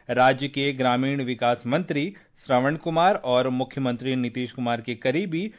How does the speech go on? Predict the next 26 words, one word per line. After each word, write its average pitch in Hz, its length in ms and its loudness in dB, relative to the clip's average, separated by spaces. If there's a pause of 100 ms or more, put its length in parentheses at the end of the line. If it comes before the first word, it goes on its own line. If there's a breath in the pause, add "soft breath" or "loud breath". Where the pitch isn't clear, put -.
(160 loud breath)
विजेंद्र 135 440 -2
प्रसाद 123 440 0
यादव 120 480 0
नौवीं 123 360 -2
बार 123 240 2
चुनाव 131 400 -2
जीते 113 360 -4
हैं। 107 220 -2 (500 loud breath)
राष्ट्रीय 156 420 2
जनता 196 320 0
दल 180 200 0
के 190 140 -4
नेता 170 400 2
और 139 380 2
महागठबंधन 131 800 -2
के 139 240 -4
मुख्यमंत्री 127 680 -4
पद 117 280 -6
के 127 160 -8
उम्मीदवार 120 680 0 (300 soft breath)
तेजस्वी 135 460 -2
प्रसाद 131 400 0
यादव 123 520 0
और 131 360 0
ओसामा 135 500 -2
शहाब 139 500 0